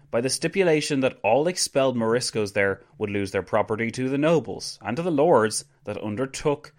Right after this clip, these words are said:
the operation. This economic motive seems to have placated the earlier concerns of these lords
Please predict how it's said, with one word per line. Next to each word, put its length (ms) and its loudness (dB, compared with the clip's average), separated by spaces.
the 160 -8
operation. 640 -4
This 260 0
economic 540 0
motive 500 0
seems 460 -2
to 140 2
have 180 -2
placated 600 -4
the 180 -8
earlier 360 0
concerns 580 -2
of 100 -6
these 240 -8
lords 420 -6